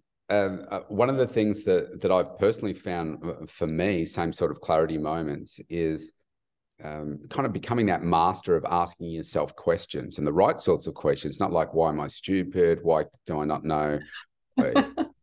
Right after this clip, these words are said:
Speaker 1: you know, "Why do I not have the answers? Why am I so unhappy here?" Et cetera, et cetera. But if you become,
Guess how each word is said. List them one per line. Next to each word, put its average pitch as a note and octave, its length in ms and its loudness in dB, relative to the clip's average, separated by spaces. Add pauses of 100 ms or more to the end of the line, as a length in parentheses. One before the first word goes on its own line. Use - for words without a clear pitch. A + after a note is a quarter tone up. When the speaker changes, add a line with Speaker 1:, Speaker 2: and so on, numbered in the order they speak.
Speaker 1:
you - 80 0
know, E2 140 2
"Why F2+ 180 4
do F2+ 120 6
I F2 60 4
not F2 180 2
have F2+ 160 0
the F2 160 2
answers? F#2+ 760 2
Why E2 260 4
am D#2+ 140 -2
I D#2 160 -2
so D#2 200 -4
unhappy F#2 440 -2
here?" F2+ 320 0
Et F2 120 0
cetera, E2+ 280 -2
et - 40 -18
cetera. E2+ 320 0
But D#2+ 120 -4
if D#2+ 160 -6
you F2 100 -2
become, F2 480 -2